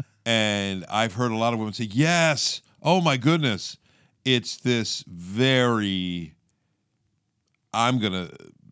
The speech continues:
Speaker 2: suggest, law-driven
Speaker 1: Yeah.
Speaker 2: picture of this is what you do if you wanna be one of the good ones.
Speaker 1: Right.
Speaker 2: Um, I think it's a very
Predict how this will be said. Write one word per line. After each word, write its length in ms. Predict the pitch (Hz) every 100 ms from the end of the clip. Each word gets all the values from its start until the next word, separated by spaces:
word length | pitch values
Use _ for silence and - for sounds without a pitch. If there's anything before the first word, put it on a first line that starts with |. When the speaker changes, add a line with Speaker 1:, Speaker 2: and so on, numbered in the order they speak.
| -
Speaker 2:
suggest, 420 | - 87 95 - -
law-driven 1400 | 92 101 104 110 110 104 85 87 92 80 82 80 78 73 _ _ _ -
Speaker 1:
Yeah. 280 | 107 98 98
Speaker 2:
picture 520 | 113 - 107 92 85
of 520 | - 90 85 82 71 - _ - - _ _
this 160 | - -
is 100 | 85
what 220 | 92 -
you 80 | 110
do 280 | 92 117 95
if 80 |
you 120 | 82 87
wanna 220 | 87 85
be 120 | 82
one 180 | 85 85
of 60 | 78
the 80 |
good 320 | 73 76 85 78
ones. 520 | 71 - 104 - -
Speaker 1:
Right. 280 | 104 95 - _ _ _ -
Speaker 2:
Um, 500 | 90 87 85 85 80 -
I 80 | 90
think 200 | 98 92
it's 160 | 85
a 40 | 85
very 640 | 80 95 85 82 78 73